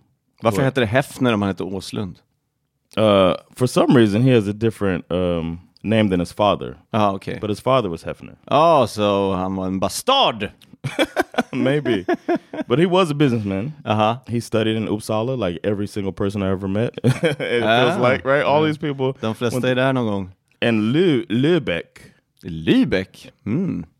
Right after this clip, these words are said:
Speaker 2: And, and then, uh, he did an, uh, internship in England and in France.
Speaker 1: Hmm.
Speaker 2: He's a pretty worldly guy.
Speaker 1: Ja, verkligen.
Speaker 2: And his father built that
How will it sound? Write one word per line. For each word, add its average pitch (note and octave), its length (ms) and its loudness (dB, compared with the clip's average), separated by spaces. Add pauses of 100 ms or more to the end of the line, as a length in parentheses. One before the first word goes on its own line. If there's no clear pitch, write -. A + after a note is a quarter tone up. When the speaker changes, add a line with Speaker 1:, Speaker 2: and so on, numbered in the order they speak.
(220)
Speaker 2:
And, A#2 260 2
and G#2+ 300 2
then, A#2+ 380 4
uh, G2+ 480 0
he B2 120 -6
did G#2 480 2
an, F2+ 340 -2
uh, F2 300 -4 (240)
internship A#2 760 -4 (480)
in F2+ 140 -10 (100)
England C#3+ 420 -2 (460)
and C#3 140 2
in F3 80 0
France. - 480 -6 (920)
Speaker 1:
Hmm. A2 200 -10 (120)
Speaker 2:
He's B2+ 140 -10
a - 80 -20
pretty D3+ 160 0
worldly B2+ 320 2
guy. A#2+ 120 -4
Speaker 1:
Ja, E3+ 100 4
verkligen. C#3+ 640 0 (640)
Speaker 2:
And C#3+ 100 0
his C3+ 160 0
father D3+ 440 2
built - 340 -2
that F#2 180 0